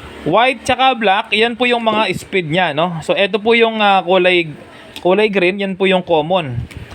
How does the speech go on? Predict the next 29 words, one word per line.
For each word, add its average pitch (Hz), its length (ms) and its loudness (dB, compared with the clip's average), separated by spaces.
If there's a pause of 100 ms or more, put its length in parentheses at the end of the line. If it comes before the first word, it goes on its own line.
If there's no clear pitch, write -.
(200)
Ito 143 160 -2
po 190 160 0
yung 214 160 -2
common, 196 640 0
no? 196 160 0
Yung 185 160 -6
nakalagay 180 480 0
po 190 240 0
sa 165 160 2
thermal 156 400 -2
fuse. 180 320 -2
Check 202 160 -2
natin 202 320 0
kapag 185 240 -2
may 196 160 4
reading, 240 480 0 (320)
ibig 220 240 0
sabihin 247 400 0
po, 214 160 0 (160)
okay 208 160 0
na 208 240 -2 (320)
yung 208 320 0
ating 196 320 0
ginawa 185 540 2
or 170 160 -2
pinalitan 208 580 0
na 180 160 -2
thermal 147 400 0
fuse. 190 400 -2